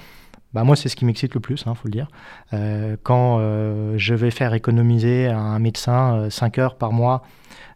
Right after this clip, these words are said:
euh, parce qu'il va pas avoir à traiter, euh, de la gestion administrative ou à pointer, euh,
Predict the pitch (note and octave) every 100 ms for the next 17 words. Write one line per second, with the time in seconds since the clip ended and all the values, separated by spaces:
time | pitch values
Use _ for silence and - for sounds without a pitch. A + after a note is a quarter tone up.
0 | - G#2+ G#2 G#2 G#2 G#2+ A#2+ B2+ - -
1 | A2 - A#2+ A2+ G#2+ B2+ A#2 B2 G#2+ A2
2 | B2 A2+ A#2+ B2 A2 G#2+ G#2 A2+ G#2+ -
3 | A#2 A#2 A2 - A2+ B2+ C#3+ B2 A2+ G#2+
4 | G#2 - A#2 A#2 B2+ C3 C3+ A2+